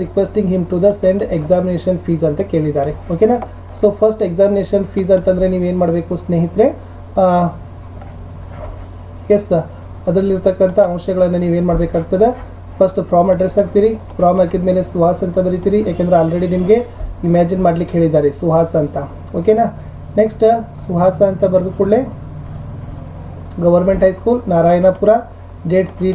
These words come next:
ten twenty-three to the municipal manager ನಾರಾಯಣಪುರ. ಇಲ್ಲಿ ಫೀಸ್ ಏನ್ ಕೇಳಿಲ್ಲ ಅವರು, but ಯಾರು ಕೊಟ್ಟಿದ್ದಾರೆ ಅಂತಂದ್ರೆ ಸೆಕೆಂಡ್ ಲೆಟರ್ ಅನ್ನು ಕೊಟ್ಟಿದ್ದಾರೆ.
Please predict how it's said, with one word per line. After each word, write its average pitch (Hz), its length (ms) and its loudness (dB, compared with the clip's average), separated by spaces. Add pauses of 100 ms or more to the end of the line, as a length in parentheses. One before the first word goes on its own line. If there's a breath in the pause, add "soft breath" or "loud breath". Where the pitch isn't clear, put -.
ten 180 200 0
twenty-three 160 420 0 (260)
to 214 60 8 (320)
the 170 140 2
municipal 180 480 0
manager 190 400 2 (420 loud breath)
ನಾರಾಯಣಪುರ. 165 560 4 (180)
ಇಲ್ಲಿ 214 260 0
ಫೀಸ್ 214 340 0
ಏನ್ 214 180 4
ಕೇಳಿಲ್ಲ 175 340 0
ಅವರು, 170 180 4
but 208 300 0
ಯಾರು 185 300 2
ಕೊಟ್ಟಿದ್ದಾರೆ 170 360 0
ಅಂತಂದ್ರೆ 170 300 0
ಸೆಕೆಂಡ್ 196 340 0
ಲೆಟರ್ 165 280 0
ಅನ್ನು 170 160 0
ಕೊಟ್ಟಿದ್ದಾರೆ. 147 500 0